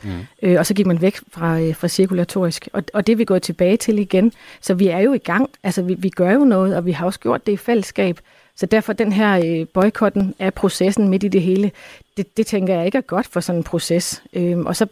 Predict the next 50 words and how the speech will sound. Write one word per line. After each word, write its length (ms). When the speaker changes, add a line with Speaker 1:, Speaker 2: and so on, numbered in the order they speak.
Speaker 2:
og 120
så 80
bliver 180
jeg 80
sådan 140
lidt, 220
altså 180
hvad 100
handler 300
det 120
om? 160
Er 80
det 120
fordi 220
regeringen 460
er 40
et 60
sted 220
lige 120
nu, 160
hvor 100
de 120
har 60
brug 220
for 80
noget 160
opmærksomhed, 580
eller, 240
eller 160
hvad 200
er 100
det? 120
Og 80
der 80
synes 200
jeg 80
bare, 100
at 60
det 80
her 140
emne 220
er 80
for 120
vigtigt. 480
Speaker 1:
Altså, 160
det, 200
det, 140
det 60
er 40
et 40